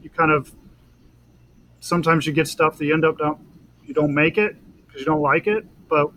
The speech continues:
when I got that grainy texture and I was like, "Yeah, this is hot, we're gonna go with this." Um,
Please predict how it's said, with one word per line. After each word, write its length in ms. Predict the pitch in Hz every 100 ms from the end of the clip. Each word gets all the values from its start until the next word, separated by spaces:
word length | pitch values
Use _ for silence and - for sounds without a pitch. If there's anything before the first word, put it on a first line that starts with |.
| -
when 140 | 151
I 140 | 151 143
got 240 | 151 147
that 180 | 151 143
grainy 240 | 151 143
texture 400 | - 151 - 156
and 80 | 143
I 60 | 139
was 100 | -
like, 160 | -
"Yeah, 140 | 143 131
this 140 | 131
is 100 | 143
hot, 320 | - 147 151 -
we're 80 | 143
gonna 160 | 147
go 160 | 139 147
with 140 | 139
this." 420 | 151 143 - - - _ -
Um, 400 | 143 135 135